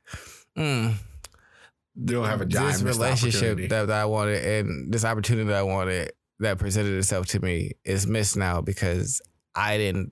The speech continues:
Speaker 1: focus on it and decided to prioritize something else."
Speaker 2: And there's always one friend who's a lo-, like, the person who spoke in that article, she's the one who's completely and totally invested.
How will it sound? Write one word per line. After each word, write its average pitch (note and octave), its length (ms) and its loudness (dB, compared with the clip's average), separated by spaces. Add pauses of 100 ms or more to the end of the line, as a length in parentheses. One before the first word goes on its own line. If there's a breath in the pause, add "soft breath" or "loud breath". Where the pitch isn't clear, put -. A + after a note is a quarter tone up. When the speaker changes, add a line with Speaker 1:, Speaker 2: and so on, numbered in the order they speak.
Speaker 1:
focus F#2+ 420 0
on F2+ 180 0
it F2+ 200 -2
and F2 580 -2
decided G2 460 0
to F2+ 500 -4 (360)
prioritize F2+ 560 0
something E2+ 260 -2
else." G1+ 260 -4 (1000 loud breath)
Speaker 2:
And G#2 120 -4
there's A2 140 -2
always D3 640 0
one C3+ 260 0
friend C#3+ 320 -2
who's A#2+ 220 0
a G2 40 -2
lo-, F#2 140 -6 (300 loud breath)
like, B2+ 280 0
the B2 140 0
person E3 340 -2
who D#3 200 0
spoke D#3 320 -2
in C3 80 -4
that A#2+ 240 -2
article, G2+ 640 -2 (800)
she's D3+ 360 0
the D3+ 80 0
one C#3+ 180 2
who's C3 200 0
completely C3 420 -2
and B2 80 -2
totally B2 300 0
invested. C3 560 -2